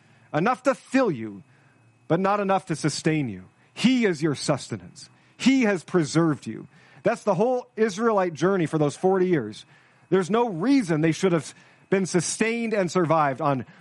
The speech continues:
meager bread from heaven and quail at night. God did that. God sustained them, and it was to instruct them of where their sustenance came from.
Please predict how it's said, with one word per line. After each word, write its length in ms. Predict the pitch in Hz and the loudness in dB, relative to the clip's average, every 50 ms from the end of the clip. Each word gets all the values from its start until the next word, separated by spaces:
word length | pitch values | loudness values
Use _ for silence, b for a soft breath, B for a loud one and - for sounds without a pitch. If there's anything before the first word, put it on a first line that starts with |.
| B B | B B
meager 400 | - 151 202 240 208 196 220 190 | 0 2 2 2 2 2 0 0
bread 480 | 160 123 104 127 160 190 208 202 165 143 | 0 -4 -2 0 0 2 2 0 -4 -6
from 220 | - - 185 165 | -4 -2 -2 0
heaven 380 | 143 127 160 175 135 135 123 123 | 0 0 0 -2 -2 -4 -4 -4
and 200 | 127 127 123 110 b b b b | -4 -4 -4 -6 b b b b
quail 460 | b - - 190 208 208 185 175 165 | b -6 -2 0 0 2 0 0 -2
at 80 | 165 156 | -2 -2
night. 360 | 151 151 147 120 110 - - _ b b b b b b b b b - 117 113 | -2 -2 -2 -2 -4 -10 -18 _ b b b b b b b b b -20 -10 -4
God 380 | - - 196 202 208 185 143 | 0 0 2 2 0 0 0
did 180 | 113 143 127 104 | -2 -2 -2 -2
that. 320 | 110 98 - - _ - _ _ _ _ _ - 131 117 | -8 -14 -14 -16 _ -20 _ _ _ _ _ -14 -6 -2
God 340 | - 185 185 202 208 180 - | 0 2 2 2 0 0 -2
sustained 500 | - 175 156 - - 165 156 151 143 120 | -4 -4 -4 -2 -2 0 0 0 -2 -4
them, 200 | 113 107 104 - | -4 -6 -6 -4
and 100 | 147 160 | -2 0
it 60 | 175 | 0
was 140 | 175 170 147 | 0 0 0
to 120 | - 180 180 | 0 0 0
instruct 720 | 156 139 - - - - - 196 254 233 - - - - | 0 0 -2 -6 -10 -6 -2 -2 -2 -2 -4 -8 -8 -4
them 300 | 143 127 101 98 110 - b b b b b b b b b | -2 -2 -2 -4 -10 -16 b b b b b b b b b
of 180 | 180 165 143 | 0 0 2
where 280 | 156 180 190 190 185 175 | 2 2 2 2 2 0
their 160 | 160 160 151 | 0 -2 -2
sustenance 560 | 139 - 160 156 135 - - 135 131 127 - | -2 -2 -2 -2 -2 -2 -4 -4 -4 -4 -4
came 280 | - - 139 135 131 - | -2 0 0 0 0 -2
from. 360 | - - 110 98 - 110 156 | -6 -12 -14 -14 -14 -18 -20